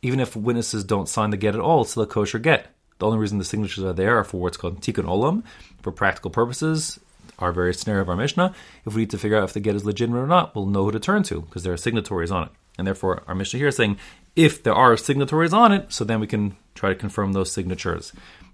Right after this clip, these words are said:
But at least according to Rav Elazar, if there are no signatures at all, that doesn't make a get in and of itself not kosher.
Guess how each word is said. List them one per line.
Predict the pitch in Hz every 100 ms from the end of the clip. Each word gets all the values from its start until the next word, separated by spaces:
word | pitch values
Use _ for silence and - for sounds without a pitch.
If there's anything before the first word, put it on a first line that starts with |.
| _ _ _ -
But | 120
at | 117
least | 131 -
according | - 120
to | 120
Rav | 117
Elazar, | 160 202 160 156 175 - - -
if | 117
there | -
are | 107
no | 107
signatures | - 113 110 117 107
at |
all, | 117 147 214 202 _
that | 92
doesn't | 107 101 92
make | 95
a | 92
get | 90 104 101 -
in | 110
and |
of | 98
itself | 85 104 92
not | 90 -
kosher. | 180 - 135